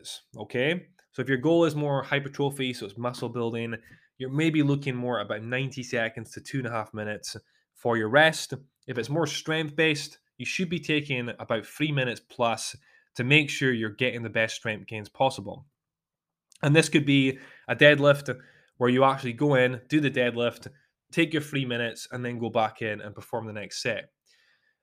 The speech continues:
Again, watch the results improve, watch your, your actual general form on the next set improve, because a minute is just not enough rest if you're actually looking for strength gains. Usually with my beginners, um, their rest will be quite low because they're not doing those big lifts. They're probably doing things like bodyweight squats and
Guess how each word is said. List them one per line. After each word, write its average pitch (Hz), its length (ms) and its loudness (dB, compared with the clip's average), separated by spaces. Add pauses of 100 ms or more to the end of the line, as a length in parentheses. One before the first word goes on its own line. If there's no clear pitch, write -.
Again, 131 400 4
watch 139 340 2
the 156 100 -4
results 135 480 0
improve, 117 600 -6 (120)
watch 127 340 -2
your, 131 120 -4 (240)
your 120 400 0
actual 123 400 -4
general 123 400 -2
form 127 380 -2
on 123 60 -4
the 120 60 -6
next 120 280 -6
set 120 120 -6
improve, 110 480 -8 (540)
because 113 460 -2
a 117 60 -14
minute 127 340 -2
is 113 100 -6
just - 180 -10
not 127 240 -4
enough 117 240 -6
rest 104 380 -8
if 101 80 -18
you're 107 160 -4
actually 107 260 -10
looking 104 220 -12
for - 100 -20
strength 98 360 -12
gains. 92 380 -20 (960)
Usually 190 260 6
with 185 100 6
my 165 100 4
beginners, 135 560 0
um, 120 300 -2
their 120 100 0
rest 139 280 0
will 139 60 -6
be 123 60 -2
quite 110 300 -4
low 147 280 2
because 143 300 -6
they're 117 80 -6
not 127 320 -4
doing 135 220 0
those 147 160 -2
big 143 220 -2
lifts. 147 340 -4
They're 113 80 -10
probably 143 420 -2
doing 123 240 -2
things 113 260 -10
like 107 200 -10
bodyweight 123 360 2
squats 120 440 -4
and 101 140 -10